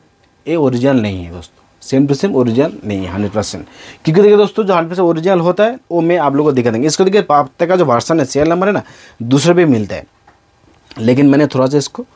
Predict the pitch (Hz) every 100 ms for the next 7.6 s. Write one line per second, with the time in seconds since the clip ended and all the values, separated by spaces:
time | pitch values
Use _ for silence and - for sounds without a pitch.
0 | _ _ _ _ - 127 127 139 110 98
1 | 98 90 104 95 92 101 104 110 123 135
2 | 175 170 120 123 151 110 98 95 - -
3 | - - - - - 147 214 208 202 208
4 | 208 202 190 202 180 175 180 170 170 185
5 | - 180 165 175 165 160 160 165 - 170
6 | 156 156 156 147 156 151 147 156 139 127
7 | 135 131 127 156 208